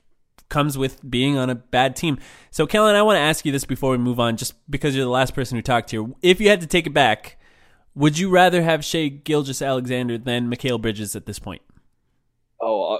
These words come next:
Speaker 2: I'll be quick. Uh, it, it sucks because Gilgeous-Alexander is on the Clippers right now, and they have fourteen good players, so it's hard to
Speaker 1: Right.
Speaker 2: tell how much that helps him.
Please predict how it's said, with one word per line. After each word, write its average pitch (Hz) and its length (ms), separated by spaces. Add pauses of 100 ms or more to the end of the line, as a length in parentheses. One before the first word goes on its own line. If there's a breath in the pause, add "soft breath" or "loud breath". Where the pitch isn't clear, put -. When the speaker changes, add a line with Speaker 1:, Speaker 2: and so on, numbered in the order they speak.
Speaker 2:
I'll 127 160
be 135 100
quick. 117 340
Uh, 107 200
it, 113 200
it 113 180
sucks - 420
because 110 600 (280)
Gilgeous-Alexander 117 760
is 117 100
on 113 100
the 104 100
Clippers 113 360
right 123 200
now, 120 180
and 113 100
they 110 120
have 107 240 (380)
fourteen 117 440
good 104 240
players, 113 420
so 107 160
it's 104 100
hard 113 200
to 147 60
Speaker 1:
Right. 175 200
Speaker 2:
tell - 100
how - 60
much 117 200
that 101 180
helps - 300
him. 202 300